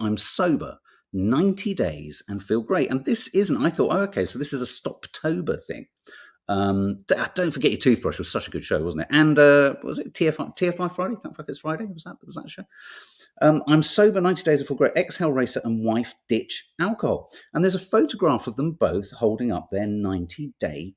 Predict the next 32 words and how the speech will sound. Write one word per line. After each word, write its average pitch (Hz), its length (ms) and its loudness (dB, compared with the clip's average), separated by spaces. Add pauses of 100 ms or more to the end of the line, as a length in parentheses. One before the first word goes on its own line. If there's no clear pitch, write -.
chips. - 800 -4 (420)
Um, 120 600 2 (640)
him 156 140 2
and 147 80 4
his, 127 260 -2
his 113 320 -6
wife, 120 320 0
Natasha 123 520 -4
Shishmanian, 127 920 -2 (140)
a 107 200 0
former 120 280 -4
professional - 380 -6
golfer, 123 400 0
have 110 160 -8
reached 131 360 -4
ninety 117 320 -2
days. 143 400 -2 (420)
And, 120 640 2
uh, 113 160 0
they 120 140 0
posted 131 360 0
pictures 151 280 -2
of 139 40 0
themselves 139 360 2
with 123 80 -8
their 131 180 -2
Alcoholics 156 480 -2
Anonymous 117 360 -2
green 131 600 0
chips. - 440 -4
He - 100 -8
said, 135 320 0